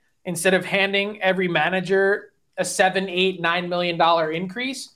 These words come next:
Smooth it out, for one. Two, players get more money in the system, so it's beneficial to them. And, you know, there's a way to do all of this without impacting the escrow cap that's already been negotiated.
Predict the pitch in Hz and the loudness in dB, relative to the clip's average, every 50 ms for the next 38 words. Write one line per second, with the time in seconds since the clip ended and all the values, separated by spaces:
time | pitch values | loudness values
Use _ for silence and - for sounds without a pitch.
0 | _ _ _ - - - - 190 214 262 285 - 240 220 208 208 226 - - - | _ _ _ -12 -10 -6 -2 0 2 4 4 4 4 4 4 6 6 4 2 0
1 | - - - 156 160 165 160 156 160 143 143 147 165 185 - _ _ _ _ _ | -4 -6 -4 -2 2 4 4 4 4 2 -2 -6 -10 -14 -16 _ _ _ _ _
2 | _ _ _ _ _ _ - - 247 254 262 269 277 262 262 269 - _ _ _ | _ _ _ _ _ _ -4 -2 0 2 2 2 0 -2 -4 -8 -16 _ _ _
3 | _ _ - 208 220 240 254 254 226 185 208 226 233 220 214 214 208 196 185 190 | _ _ 2 2 2 4 2 0 -2 0 0 0 0 2 2 2 2 4 2 2
4 | 196 202 202 196 185 175 160 165 - 175 170 170 - 180 170 160 165 180 165 156 | 2 2 0 -2 -2 -4 -6 -6 -6 -6 -8 -6 -8 -8 -8 -6 -2 0 0 0
5 | 151 - - - 160 170 170 165 180 180 170 - 160 143 143 - 156 139 139 170 | -2 -4 -2 -2 -2 -2 -2 -2 -4 -4 -4 -2 -4 -4 -4 -6 -8 -4 0 2
6 | 180 165 143 135 139 147 147 - _ _ _ _ _ _ _ _ _ _ _ _ | 2 2 0 -4 -8 -12 -14 -16 _ _ _ _ _ _ _ _ _ _ _ _
7 | _ _ _ _ _ _ _ _ - 196 220 226 220 220 220 208 202 190 - - | _ _ _ _ _ _ _ _ -2 0 0 0 0 -4 -6 -8 -8 -10 -14 -20
8 | _ _ _ _ _ _ 214 208 214 208 196 180 - - 175 175 208 214 196 220 | _ _ _ _ _ _ -4 0 2 2 2 2 -2 -4 0 2 2 4 4 4
9 | 202 190 202 220 247 277 277 262 185 - 175 208 214 220 220 - - 175 185 202 | 4 4 4 2 2 2 -2 -6 -6 -4 -2 0 0 2 2 4 6 6 6 6
10 | 226 220 214 175 156 151 156 156 156 156 156 156 - - - - - _ _ _ | 6 4 0 -2 -2 -4 -2 0 0 0 -2 -4 -8 -12 -14 -16 -18 _ _ _
11 | _ _ _ _ _ _ _ _ - 175 180 175 190 175 190 208 202 - 196 190 | _ _ _ _ _ _ _ _ -4 -2 2 4 4 6 6 4 2 0 -2 -6
12 | 190 190 190 190 180 185 185 185 185 190 180 175 165 160 165 165 180 190 - - | -6 -4 -2 0 2 2 2 0 -2 -6 -8 -4 -2 0 2 2 2 0 -2 -2
13 | - 160 151 147 147 - 165 160 165 160 160 165 156 160 165 156 156 160 170 165 | -2 -2 -2 -2 -2 0 2 2 2 2 0 -4 -4 0 2 2 4 4 2 -2
14 | 147 160 160 156 147 143 156 180 226 220 - 151 127 123 120 117 113 - | -4 -4 -6 -6 -6 -4 -2 -2 -2 -2 -4 -8 -12 -12 -12 -12 -14 -16